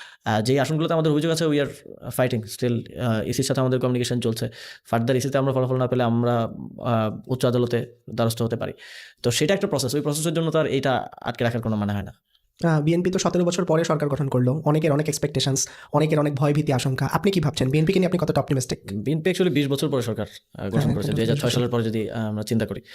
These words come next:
Speaker 1: আম, আহ, মিক্সড, আহ, এখন পর্যন্ত, আহ, চিন্তাভাবনা, কারণ, আহ, এখনো আমরা কিছু দেখতে পাইনি। And তাদের, আহ,
Speaker 2: এটা
Speaker 1: যে
Speaker 2: তো অনেক,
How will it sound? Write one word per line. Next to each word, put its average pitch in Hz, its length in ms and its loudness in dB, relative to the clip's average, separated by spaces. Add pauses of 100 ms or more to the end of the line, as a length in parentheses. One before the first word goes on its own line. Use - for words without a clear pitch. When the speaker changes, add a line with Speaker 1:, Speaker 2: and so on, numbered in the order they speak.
(500)
Speaker 1:
আম, 127 640 0 (640)
আহ, - 220 -4
মিক্সড, 190 360 0 (280)
আহ, 123 260 0 (300)
এখন 131 240 -2
পর্যন্ত, 127 300 0
আহ, 127 400 -6
চিন্তাভাবনা, 107 440 -2
কারণ, 110 180 0 (380)
আহ, 107 300 0
এখনো 165 260 0
আমরা 156 140 2
কিছু 156 180 -4
দেখতে 135 200 -2
পাইনি। 123 300 -2 (120)
And 113 260 0
তাদের, 117 320 0
আহ, 117 480 -2
Speaker 2:
এটা 123 120 0
Speaker 1:
যে 127 80 4
Speaker 2:
তো 208 80 2
অনেক, 190 180 0